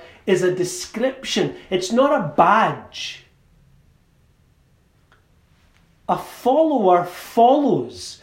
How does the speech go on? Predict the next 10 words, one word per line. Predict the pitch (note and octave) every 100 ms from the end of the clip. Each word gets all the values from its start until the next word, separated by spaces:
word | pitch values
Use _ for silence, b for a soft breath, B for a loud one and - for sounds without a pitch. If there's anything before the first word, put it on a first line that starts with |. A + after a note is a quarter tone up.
| b -
That's | B3+ C#4 -
what | B3 A#3 A#3+
makes | F#3 A3 C#4+ - -
him | A3 G3 D3+ -
a | E3+
follower, | - - F#3+ F#3 F3+ D3 A#2+ - _ _ _ _ _ _ -
or | D3+
her | D3+ E3 D#3 - - F3
a |
follower. | D3+ - E3 D#3 C#3+ -